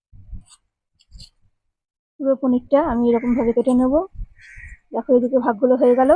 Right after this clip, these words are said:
এভাবে আমি সব ভাগগুলো করে নেব। দেখো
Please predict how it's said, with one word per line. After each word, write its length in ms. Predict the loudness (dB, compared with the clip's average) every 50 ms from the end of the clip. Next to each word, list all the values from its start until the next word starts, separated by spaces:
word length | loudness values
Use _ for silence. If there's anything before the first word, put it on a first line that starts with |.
| 0 -2 _ _ _ _ _ _ _ -8
এভাবে 280 | -4 0 0 2 2 2 2 4
আমি 140 | 4 2 2 0 -4 _ _ _ _ _ _ _ -14
সব 180 | -6 -6 -6 -6 -4
ভাগগুলো 360 | -8 -8 -6 -2 0 2 2 2 0 -2 -18 _ _ -16 _ -4
করে 140 | -2 -2 -2 -4
নেব। 120 | -6 -6 -8 -8 -10 -14 -20 -20 _ _ _ _ _ _ -20 _ _ _ _ _ _ _ _ _ _ _ _ _ _ _ _ _ _ _ _ _ _ _ _ _ _ _ _ -20 -20 -20 -20 -20 _ _ -20 -20 -20 -18 -20 -18 -12 -12 -12 -12 -12 -20 -20 -20 -20 -20 -20 -20 _ _ _ _ -20 -20 -20 _ _ _ _ _ _ _ _ _ _ _ _ _ _ -10
দেখো 280 | -6 -6 -4 0 0